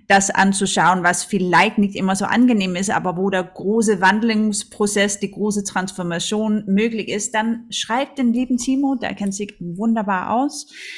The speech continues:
ist schon lange, äh, Profi-Astrologe, genau.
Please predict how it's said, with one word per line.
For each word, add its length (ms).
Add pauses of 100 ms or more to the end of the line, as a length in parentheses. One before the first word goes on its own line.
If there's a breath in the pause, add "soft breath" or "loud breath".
(240 loud breath)
ist 140
schon 160
lange, 760
äh, 560 (260)
Profi-Astrologe, 1300
genau. 420